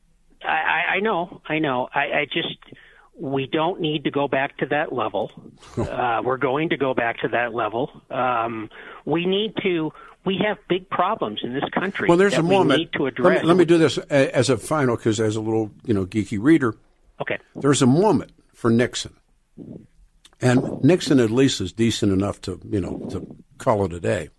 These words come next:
Speaker 2: But we know now that there's, you know, uh, Pennsylvania had a, well, it was Barry Goldwater, Hugh Scott was this Pennsylvania senator, had the little pencil-thin mustache,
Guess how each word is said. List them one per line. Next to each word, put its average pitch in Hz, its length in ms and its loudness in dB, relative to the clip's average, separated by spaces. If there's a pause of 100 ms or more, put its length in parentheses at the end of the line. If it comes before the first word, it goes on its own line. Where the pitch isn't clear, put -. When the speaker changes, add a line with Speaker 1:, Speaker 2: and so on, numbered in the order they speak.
(680)
Speaker 2:
But 147 220 -2
we 147 180 4
know 180 240 4
now 165 420 -2 (640)
that 117 200 2 (340)
there's, 113 460 -8
you 131 100 4
know, 92 160 -2 (120)
uh, - 680 -8 (220)
Pennsylvania 127 640 2
had 104 180 -4
a, 92 120 -2 (420)
well, 117 160 2 (240)
it 117 100 -2
was - 160 0
Barry 143 380 4
Goldwater, 113 960 4 (420)
Hugh 131 360 6
Scott 113 500 0
was 107 180 -2
this 101 140 -6
Pennsylvania 113 640 2
senator, 110 340 2
had 104 140 0
the 104 40 0
little 107 200 0
pencil-thin 113 580 2
mustache, 101 720 0